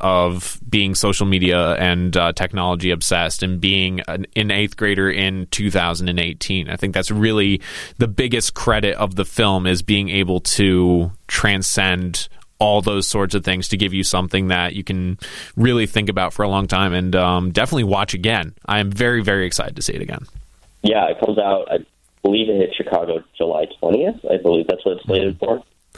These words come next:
Speaker 1: Um, another one I wanna touch on is your number three pick, Annihilation, uh, which was a movie
Speaker 2: Yeah.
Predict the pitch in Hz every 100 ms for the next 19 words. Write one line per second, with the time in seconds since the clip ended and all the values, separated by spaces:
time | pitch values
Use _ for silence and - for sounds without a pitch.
0 | - - - - 120 120 120 123 156 190
1 | 165 147 123 123 113 107 - 107 107 101
2 | 98 101 98 110 113 107 - 104 107 92
3 | 92 90 - 104 113 165 143 113 110 -
4 | - 90 - - - 107 104 110 127 127
5 | 117 110 143 160 87 -